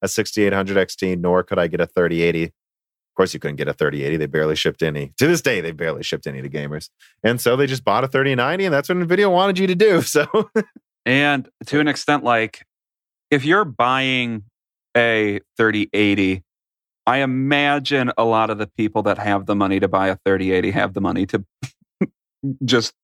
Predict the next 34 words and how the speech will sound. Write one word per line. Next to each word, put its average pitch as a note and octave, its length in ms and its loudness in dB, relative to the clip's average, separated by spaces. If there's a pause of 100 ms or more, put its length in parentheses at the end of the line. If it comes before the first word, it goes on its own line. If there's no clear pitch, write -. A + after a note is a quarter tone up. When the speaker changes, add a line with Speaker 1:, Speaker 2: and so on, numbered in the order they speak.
(140)
Speaker 2:
spend G#2 340 0
a G#2 80 2
thousand G2+ 380 -2
dollars G#2 420 0
more, A2 180 -2
because G#2 460 0 (540)
that, C#3 220 2 (720)
spending, C#3+ 440 0
what A#2+ 120 2
is G#2+ 120 -2
it, - 160 -6
seven A#2+ 340 0
hundred A2+ 340 -6
fifty A2 380 0
or G2+ 140 4
whatever G2+ 260 0
the G2+ 260 -2
market G#2 440 0
price G2+ 260 0
for G2+ 220 2
it - 60 -2
now G2+ 320 2
is, G2 320 0 (540)
uh, A#2+ 160 4 (300)
<laughs> - 300 -10
on A#2+ 140 2
a A2+ 60 0
graphics A2+ 520 -2
card G#2 260 2
is G#2 160 -4
kind G#2+ 340 -2
of G2+ 120 -2
ludicrous. G2+ 580 0
So A2+ 320 0